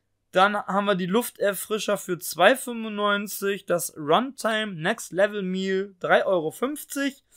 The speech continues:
Der Van, der ist das, äh,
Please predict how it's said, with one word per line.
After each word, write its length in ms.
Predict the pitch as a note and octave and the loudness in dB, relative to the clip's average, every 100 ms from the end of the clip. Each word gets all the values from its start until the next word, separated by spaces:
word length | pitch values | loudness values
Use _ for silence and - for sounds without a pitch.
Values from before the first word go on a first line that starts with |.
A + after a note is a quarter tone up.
| - - _ _ _ _ _ | -20 -20 _ _ _ _ _
Der 560 | D3 F#3 A3 G#3+ G#3+ - - - _ _ _ _ - | 6 10 10 10 6 0 -16 -18 _ _ _ _ -14
Van, 720 | D#3+ D3 D4 E4+ G3+ C3+ A#2 _ _ _ - | -2 8 10 10 6 0 -10 _ _ _ -16
der 460 | D3+ G3+ D#4+ D#4+ | 0 8 8 8
ist 320 | C#4+ C#4+ - A#3 | 4 2 2 2
das, 280 | B3+ - - | 2 0 -4
äh, 240 | G#3+ G#3+ | 0 0